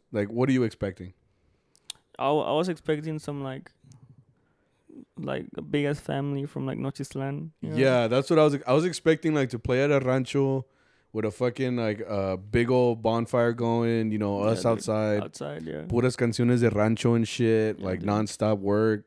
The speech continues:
Speaker 1: That's what I was expecting.
Speaker 2: Yeah.
Speaker 1: Like, in the middle of fucking Kansas, I was like, "Oh, okay, well," usually when we get gigs that far,
Speaker 2: Yeah.
Speaker 1: it's because,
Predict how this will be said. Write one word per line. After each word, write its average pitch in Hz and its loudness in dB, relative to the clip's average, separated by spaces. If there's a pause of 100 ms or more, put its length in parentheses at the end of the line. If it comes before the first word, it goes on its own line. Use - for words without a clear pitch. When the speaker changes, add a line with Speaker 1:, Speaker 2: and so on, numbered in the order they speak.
Speaker 1:
That's 120 6
what 147 4
I 147 8
was 139 4
expecting. 107 -2
Speaker 2:
Yeah. 95 -8
Speaker 1:
Like, 101 -2 (580)
in 110 0
the 113 4
middle 151 8
of 127 0 (100)
fucking 131 2
Kansas, 127 0
I 113 2
was 104 0
like, 107 -4
"Oh, 131 4
okay, 117 -2
well," 107 -2 (300)
usually 180 4
when 185 6
we 156 6
get 156 4
gigs 139 2
that 127 4
far, 135 2 (140)
Speaker 2:
Yeah. 160 -8
Speaker 1:
it's 117 0
because, 120 0